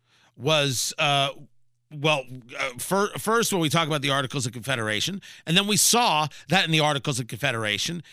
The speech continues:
that the central government component was simply too weak to be effective. So that engaged a further conversation about the strength of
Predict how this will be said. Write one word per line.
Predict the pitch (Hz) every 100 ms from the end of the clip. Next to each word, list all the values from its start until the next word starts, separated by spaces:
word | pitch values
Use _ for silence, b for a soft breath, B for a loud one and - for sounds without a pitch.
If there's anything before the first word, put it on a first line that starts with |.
| B
that | 135 185 -
the | 190
central | - - 277 311 233 285 254
government | 180 170 156 151 147 -
component | 156 139 143 151 175
was | 190
simply | - 214 208 202
too | - 233
weak | 185 202 -
to | 180
be | 202
effective. | 185 - 277 - 120 92 - B B
So | - - 226 226
that | 180 202 240 220
engaged | 214 170 196 196 170 -
a | 190 175
further | - 214 240 247
conversation | 165 196 185 180 156 185 165 160
about | 170 165
the | 156
strength | - 185 170 - B B _
of | 185 262 285 185